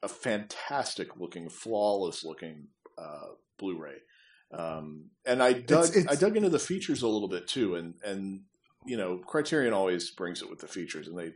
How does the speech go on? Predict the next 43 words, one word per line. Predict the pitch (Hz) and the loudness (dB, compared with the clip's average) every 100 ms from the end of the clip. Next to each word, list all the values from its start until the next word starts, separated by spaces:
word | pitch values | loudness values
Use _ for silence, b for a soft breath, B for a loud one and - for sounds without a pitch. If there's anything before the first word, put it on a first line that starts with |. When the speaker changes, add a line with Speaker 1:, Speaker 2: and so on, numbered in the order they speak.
| - | -8
Speaker 1:
they | 90 | -8
do | 85 | -8
the | |
same | 78 78 76 | -8 -8 -8
here. | 78 73 - _ _ _ _ _ _ _ - - | -12 -14 -16 _ _ _ _ _ _ _ -18 0
Speaker 2:
Yes, | 165 123 - - | 4 4 2 2
uh, | 165 151 143 | 6 6 4
say | - 214 170 | 2 4 4
it's | 160 - - 214 | 2 -2 -8 -4
sourced | - 220 214 | 4 6 4
by | - 180 | 4 6
a | 151 | 6
two | 147 202 | 2 0
K | - 180 | 4 4
master | 151 143 147 170 | 6 4 2 0
that | 156 | 0
was | 135 | -2
supplied | 139 - 135 135 135 B B B | -4 2 4 4 2 B B B
by | 143 139 | 6 6
Wes | 143 156 - 165 | 6 2 0 0
Anderson | 165 156 170 | 0 2 2
and | 151 120 | 2 2
supervised | - 165 165 175 160 | 0 2 6 6 6
by | 165 | 4
him, | 156 165 | 4 2
the | |
transfer. | 151 185 180 175 180 165 B B B | 0 2 2 2 2 0 B B B
Uh, | 117 | 0
this | 151 170 170 | 6 6 6
is | 170 | 6
that | 175 156 | 6 6
original | 151 143 143 151 | 6 4 4 2
same | 143 160 139 | 2 2 4
version | 131 131 147 | 4 2 2
as | 127 | 2
far | 147 127 | 2 2
as | 113 | 2
the | |
movie | 123 127 131 135 | 0 2 2 0
itself, | 120 - 135 127 123 - | 0 0 4 4 2 -2
the | 120 | -2
audio | 107 131 135 127 | 2 2 4 2
being | 120 127 123 | 2 0 0